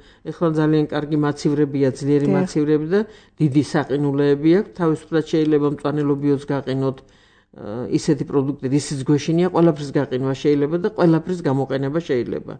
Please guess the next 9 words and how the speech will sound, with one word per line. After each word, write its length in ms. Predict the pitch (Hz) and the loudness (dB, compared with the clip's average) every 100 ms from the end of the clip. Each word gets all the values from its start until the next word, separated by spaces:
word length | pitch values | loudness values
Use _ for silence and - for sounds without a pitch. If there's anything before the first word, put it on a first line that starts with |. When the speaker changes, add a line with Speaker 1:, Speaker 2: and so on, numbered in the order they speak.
| _ _ _ | _ _ _
Speaker 1:
ეს 100 | 156 | -8
გაყინვის 460 | 147 165 139 147 131 | 0 0 2 -4 -2
მეთოდი 360 | 151 147 139 135 | -4 -2 0 2
არის 220 | 139 185 | 2 0
შესანიშნავი. 840 | - 143 - 127 107 - - - - _ _ _ _ _ _ _ - | 0 -2 0 -4 -4 -10 -16 -16 -20 _ _ _ _ _ _ _ -8
არც, 220 | 147 147 - | -6 -6 -2
ე, 160 | 143 127 123 120 107 104 101 127 135 | 0 2 0 -2 -4 -6 -6 -8 -6
დიდად 360 | 143 139 139 | -2 -2 -2
არ 140 | 147 | -2